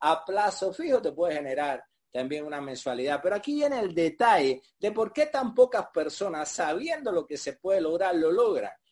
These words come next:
Aquí está el detalle, aquí está el detalle. Miren, para tú, eh, comprar una franquicia de McDonald's o tener diez apartamentos que te generen mil dólares cada uno, una casa que te genere dos mil, o tener este cantidad de activos, por lo menos tienes que tener estas inversiones.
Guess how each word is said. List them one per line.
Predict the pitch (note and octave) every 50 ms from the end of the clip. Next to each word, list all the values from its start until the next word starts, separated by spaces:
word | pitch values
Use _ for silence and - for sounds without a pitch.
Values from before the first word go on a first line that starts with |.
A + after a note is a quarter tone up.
| _
Aquí | - C#3 - C#4+ B3+
está | - - B3+ B3+
el | A#3+
detalle, | G3+ F#3 E3 E3 - E3+ C#3+ A#2 G2+ F#2 E2+ F2 - _ _ -
aquí | A2+ A#2 A#2 - F#3 F#3
está | F3+ _ F#3 F#3
el | F#3 E3 D#3
detalle. | D3+ C#3+ C#3+ - C3 A2 G2 G2+
Miren, | B2 D3 C#3 A2+ - - _ _ _ _ _ _ _ _ _ _
para | F3 G3 F#3+ G3+ G3+ G3+
tú, | - E4 E4+ E4+ E4 D#4+ D#4 D4 C#4 - - -
eh, | F3 F3 F3 F3 F3 E3+ D#3 -
comprar | - F3 F3 E3+ G#3+ B3+ C4+ C4 B3+
una | A#3+ A3+ G3
franquicia | - - E3+ D#3+ C#3+ - A3 A#3 - - F#3+ E3
de | D3
McDonald's | C#3 B2+ A#2+ - - F3+ G#3+ A#3+ A#3+ A3+ A3 G#3+ G#3 F#3+ F#3+ F#3+
o | F#3
tener | - E3 F3+ G3 G#3 G3 G3 - _ _ _
diez | C#3 E3 G#3 G3+
apartamentos | F#3+ F3 E3+ D#3+ D3 - D#3+ C#3+ D#3+ F#3+ G#3 G#3 G#3 -
que | - F#3+ F#3+
te | F#3+ E3+
generen | D3+ D#3 D#3 E3+ G3+ G3+ G3+ F3+
mil | F3 F3+ F3+ F3
dólares | F3 F#3+ F#3+ F#3 F3 E3 - -
cada | - D3 C3+ C3+ C#3+ E3
uno, | G#3 B3 A#3+ A3 G#3 G3+
una | G3 F#3+ F#3 F#3 -
casa | - D4 E4 D4+ - - G3 D3
que | D#3+ D3
te | - C#3+ C#3
genere | C#3 D3+ E3+ F3+ F#3
dos | F3 D3+ D3 C#3+
mil, | D3+ F3 F3+ D#3+ D3 - - - - _ _
o | - C#3+ D#3+ F#3 G3 F#3 F3+ F3+ E3+ - -
tener | - C3+ D3+ F3 G3 G#3 G3
este | F3+ - - F3+
cantidad | - E3+ D#3+ D#3 C#3+ C#3+ C#3+ D#3+ F3+ F3
de | E3+ D#3 D3+
activos, | - - G3+ G3+ F#3+
por | G3 G#3 G#3
lo | G#3+ G#3+
menos | B3+ D4 C#4+ C4
tienes | C4+ C#4+ C#4+ -
que | - B3+ A#3
tener | A3+ A3+ B3 B3+ B3
estas | D#4 A3+ B3 B3 - A#3 A3
inversiones. | A3+ G#3+ G3+ G3 G3 F#3+ F3+ - - - D#4 D4 A3 C#3+ G2+ -